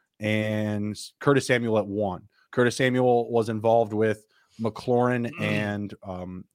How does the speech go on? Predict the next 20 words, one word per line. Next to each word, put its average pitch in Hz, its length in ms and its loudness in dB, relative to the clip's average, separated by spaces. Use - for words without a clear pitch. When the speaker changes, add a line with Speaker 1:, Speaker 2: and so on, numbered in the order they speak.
Speaker 1:
Jahan 107 320 2
Dotson 120 400 0
stacks, 151 380 0
which 104 160 -8
is, 92 240 -8
again, 107 340 -2
pretty 120 260 0
easy 113 240 -2
to 98 100 -4
do 120 260 2
if 117 120 0
you 101 80 -6
break 104 280 -2
down 101 260 -2
where 101 120 2
those 101 200 0
guys 101 240 0
are 98 40 0
being 90 220 -6
drafted. 113 500 -2